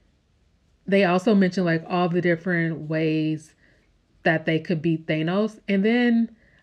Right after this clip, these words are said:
I don't know, I didn't think of this, but then I can't remember who I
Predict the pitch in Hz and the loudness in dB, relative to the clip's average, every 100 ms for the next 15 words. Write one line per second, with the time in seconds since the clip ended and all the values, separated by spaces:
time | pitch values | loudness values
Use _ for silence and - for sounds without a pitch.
0 | _ 262 254 175 220 302 226 190 170 185 | _ 2 2 2 4 4 4 2 -2 -2
1 | 185 208 202 - 196 _ _ 233 240 254 | 0 -2 -4 -10 -20 _ _ -4 0 0
2 | 247 240 233 - _ _ _ _ _ _ | 2 2 2 -2 _ _ _ _ _ _
3 | _ _ 202 233 262 233 185 180 202 185 | _ _ -6 0 2 2 0 -2 0 0
4 | 185 170 170 160 165 165 | 0 -2 -2 0 0 -2